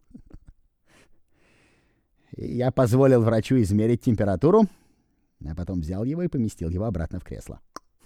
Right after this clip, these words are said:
Стер энграмму, привел Преклира в настоящее время. Оба они чувствовали себя очень хорошо. Оба Преклира. Они говорили: "Да,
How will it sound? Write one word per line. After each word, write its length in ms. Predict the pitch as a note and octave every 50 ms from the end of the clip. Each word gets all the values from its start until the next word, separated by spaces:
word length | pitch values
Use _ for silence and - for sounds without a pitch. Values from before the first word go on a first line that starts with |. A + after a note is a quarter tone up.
| _ _ _ _ _ _ _ _ _ _ _ _ _ _ _ _ _ _ _ _ _ _ _ _ _ _ _ _ _ _ _ _ _ _ _
Стер 340 | _ - - G#2+ B2+ F3 F#3
энграмму, 640 | F#3 E3+ C3+ C3+ C#3+ D3 D3 C#3 C#3 D3 D3 C3 G#2+ - -
привел 320 | - G2+ G2 G#2+ B2 B2+ B2
Преклира 400 | B2+ B2 - A#2+ B2 B2 B2 A#2
в 40 |
настоящее 600 | A2+ G#2+ - - G#2+ G#2+ A2 G#2 G#2 - - G#2 F2
время. 340 | F2+ E2+ D#2 D2 C#2+ - - - _ _ _ _ _ _ _ _ _ _ _ _ _ _ _ _ _ _ _ _ _ _ _ _ _ _ _ -
Оба 380 | - A#2+ D#3+ G3 F3 E3 E3
они 240 | D#3+ D3+ D3+ D3 C#3+
чувствовали 480 | - - A#2+ A2+ - - B2+ C3 C#3 C#3+
себя 260 | - - C3+ C#3+ C3+
очень 420 | - - E2 F2 - - F2+ F#2
хорошо. 440 | - - D2+ D2 - - - - - _ _ _ _
Оба 260 | - F#2+ G#2 G#2+ G2
Преклира. 440 | - - F#2 - E2+ D#2+ D2 - - _ _ _ _ _ _ _ _ _ _ _ _ _
Они 260 | - - A#2+ A#2 A2 G#2
говорили: 400 | G2+ F#2 F2+ E2 D#2 C#2+ B1+ A#1
"Да, 320 | - - E3 - -